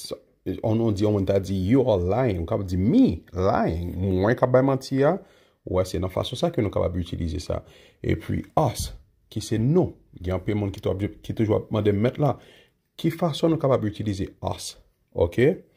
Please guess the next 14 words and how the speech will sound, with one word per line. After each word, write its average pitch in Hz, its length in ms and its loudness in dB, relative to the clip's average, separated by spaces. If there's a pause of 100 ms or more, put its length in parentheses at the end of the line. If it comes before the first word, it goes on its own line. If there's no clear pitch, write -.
(720)
uh, 90 320 2
ki - 100 -16
fason 139 300 -2
ke 120 120 0
nou 101 100 -2
kapab 92 240 2
itilize - 440 -10
"us"? - 260 -12 (200)
Nou 85 160 -2
pa 78 80 -2
pran 110 160 0
yon 131 100 0
egzanp. 87 420 -6 (120)
Oke, 110 280 0